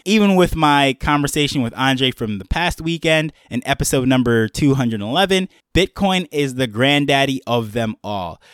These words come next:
So as Bitcoin moves, the rest of the market moves. And we haven't gotten to the point right now where N F Ts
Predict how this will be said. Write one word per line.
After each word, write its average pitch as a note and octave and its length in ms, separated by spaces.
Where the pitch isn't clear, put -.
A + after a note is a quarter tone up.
So D#3 520
as F3 220
Bitcoin G#3 460
moves, D3+ 520
the A2+ 80
rest C3+ 260
of C#3+ 80
the C3 80
market C3 380
moves. G#2 360
And C#3+ 100
we D#3+ 80
haven't G#3+ 280
gotten E3+ 260
to D3+ 40
the - 80
point D#3 240
right B2 220
now D3+ 320
where B2 240
N D3+ 160
F D#3 160
Ts C#3+ 640